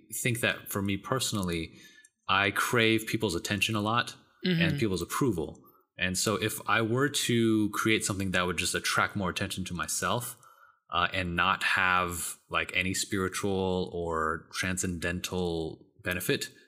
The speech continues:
Speaker 1: to the
Speaker 2: Mm-hmm.
Speaker 1: people that are, that's viewing it, I just feel like it would really turn me into somebody who's just self, self-absorbed and all, only consumed with getting myself to look great and getting people to like me.
Speaker 2: Yeah.
Speaker 1: Um,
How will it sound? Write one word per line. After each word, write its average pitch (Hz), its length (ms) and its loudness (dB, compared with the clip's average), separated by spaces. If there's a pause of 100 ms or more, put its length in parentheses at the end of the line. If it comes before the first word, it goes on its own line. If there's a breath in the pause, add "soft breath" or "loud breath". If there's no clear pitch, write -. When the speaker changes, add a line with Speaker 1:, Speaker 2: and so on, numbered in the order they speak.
Speaker 1:
to 180 60 4
the 165 100 4
Speaker 2:
Mm-hmm. 156 80 2
Speaker 1:
people 98 260 0
that 85 140 2
are, 82 120 -2
that's 82 200 -6
viewing 95 280 -2
it, 107 160 0
I 82 40 0
just 82 200 -4
feel 92 180 -2
like 87 280 0 (640 loud breath)
it 95 60 -2
would 92 120 0
really 92 200 0
turn 98 240 -2
me 92 140 0
into 87 180 -4
somebody 85 320 -2
who's 80 140 -4
just 82 180 -2
self, 85 160 -2 (200)
self-absorbed 85 800 -4
and 82 140 -6
all, 85 460 -6 (260)
only 113 240 0
consumed 101 720 -2 (320)
with 90 240 -2 (720)
getting 95 280 2
myself 82 800 -2
to - 180 -2
look 85 240 -4
great 78 400 -4 (280)
and 76 380 -10 (380)
getting 87 160 -2
people - 220 -10
to 78 60 -6
like 73 260 -6
me. - 200 -16 (440 loud breath)
Speaker 2:
Yeah. 160 220 6
Speaker 1:
Um, 80 440 -2